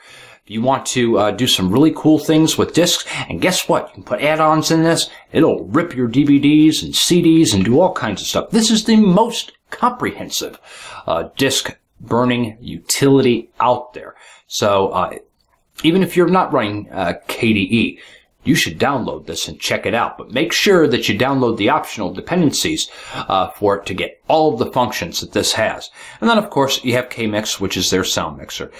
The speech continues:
As I mentioned, you get the LibreOffice suite with this,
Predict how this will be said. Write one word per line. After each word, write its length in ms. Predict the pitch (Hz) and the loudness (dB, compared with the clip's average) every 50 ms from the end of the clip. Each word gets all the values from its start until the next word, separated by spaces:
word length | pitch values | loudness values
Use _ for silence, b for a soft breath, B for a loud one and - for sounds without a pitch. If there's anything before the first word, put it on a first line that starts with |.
| B B B B - | B B B B -2
As 260 | - 107 120 120 - | 0 0 2 2 2
I 60 | 131 | 2
mentioned, 420 | 131 175 220 220 220 240 233 226 196 | 2 2 2 2 2 2 4 4 4
you 80 | 139 | 2
get 160 | - 104 - | 0 -2 -6
the 80 | - - | -10 -12
LibreOffice 640 | - 92 92 - 80 82 82 85 87 - - 87 - | -12 -12 -12 -12 -12 -10 -8 -8 -8 -8 -8 -6 -4
suite 360 | - - 175 208 220 214 - | -2 0 2 0 0 0 0
with 140 | 180 180 - | -2 0 2
this, 380 | 214 214 208 208 - - - | 4 4 4 2 0 -4 -6